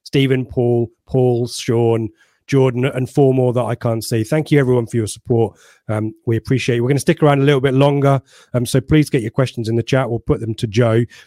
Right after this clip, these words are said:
Very quickly, Joe, should we do the roundup from the results of the week? Let's do the, um, let's do the first batch of results. Um, an interesting matchup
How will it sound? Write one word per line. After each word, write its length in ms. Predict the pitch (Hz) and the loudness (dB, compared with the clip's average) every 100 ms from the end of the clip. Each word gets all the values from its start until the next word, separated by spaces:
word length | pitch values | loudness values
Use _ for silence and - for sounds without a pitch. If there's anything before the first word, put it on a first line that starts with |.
| - | -2
Very 160 | 214 | 0
quickly, 400 | 208 - 147 - | 0 -2 -2 -2
Joe, 180 | 123 143 | -2 0
should 140 | 127 160 | 0 -2
we 80 | |
do 180 | 160 180 | 2 2
the 180 | 170 160 | 4 0
roundup 560 | 151 151 160 156 156 - | 0 0 2 2 0 0
from 480 | 156 143 135 135 135 | 0 2 2 0 0
the 120 | 139 | 2
results 460 | 135 127 135 131 135 | 2 2 0 -2 -6
of 160 | 117 | -4
the 80 | 123 | -2
week? 220 | 120 120 | 0 0
Let's 140 | 127 - | -2 0
do 180 | 156 | 2
the, 200 | 135 127 - - _ _ _ _ | 2 0 -4 -20 _ _ _ _
um, 240 | 131 123 | -2 -2
let's 120 | 135 139 | -4 0
do 100 | 170 | 0
the 80 | |
first 540 | 147 - 151 156 - _ | 2 0 2 2 -2 _
batch 300 | 127 101 - | -6 -6 -8
of 80 | 110 | -4
results. 640 | 113 110 110 - - - - - | -2 -2 -4 -8 -12 -14 -10 -4
Um, 440 | 120 113 113 110 - _ _ _ _ | -2 -2 -4 -8 -10 _ _ _ _
an 80 | 135 | -2
interesting 760 | 139 143 156 - 139 127 127 - - | 0 2 0 0 0 0 -2 -6 -4
matchup 640 | 143 139 131 - 139 120 | 0 2 0 0 0 0